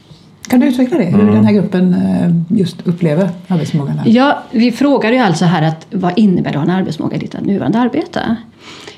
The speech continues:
Speaker 3: Och då, då berättar de att det hänger på dem själva. Att vara pigg och energi, att ha en kunskap, ha färdigheter och arbetslivserfarenhet.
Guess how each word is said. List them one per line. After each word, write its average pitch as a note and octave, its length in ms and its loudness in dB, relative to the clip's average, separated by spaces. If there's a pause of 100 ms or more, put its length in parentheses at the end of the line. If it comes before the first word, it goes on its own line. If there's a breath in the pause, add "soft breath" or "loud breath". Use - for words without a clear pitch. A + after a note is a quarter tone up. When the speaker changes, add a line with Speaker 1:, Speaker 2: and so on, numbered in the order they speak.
(200 loud breath)
Speaker 3:
Och A3 140 2
då, F#3+ 340 0 (580)
då A3+ 240 0
berättar A3 320 0
de D#3+ 100 2
att D#3+ 360 -4 (200)
det G3 140 -2
hänger E3+ 280 2
på E3+ 80 -8
dem E3+ 100 0
själva. A3 380 -2 (540)
Att E3 380 -6 (100)
vara E3+ 160 -2
pigg - 320 -8
och - 60 -8
energi, G#3+ 500 0 (1080 loud breath)
att - 560 -6
ha F3 200 -4
en C3+ 220 -2
kunskap, - 720 0
ha - 80 -10
färdigheter E3+ 760 -4
och D3+ 120 -8
arbetslivserfarenhet. - 1300 -8